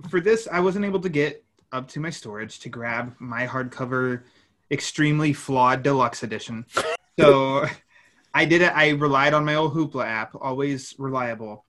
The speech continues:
for this episode. But I too, like you, Justin, I have the pres-, or like both of you, I have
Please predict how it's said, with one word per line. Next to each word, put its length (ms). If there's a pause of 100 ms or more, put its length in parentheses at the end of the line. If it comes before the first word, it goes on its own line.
for 220
this 220
episode. 320
But 80
I 180
too, 540
like 200
you, 120
Justin, 380
I 100
have 140
the 80
pres-, 400 (100)
or 160
like 200
both 180
of 100
you, 80
I 80
have 320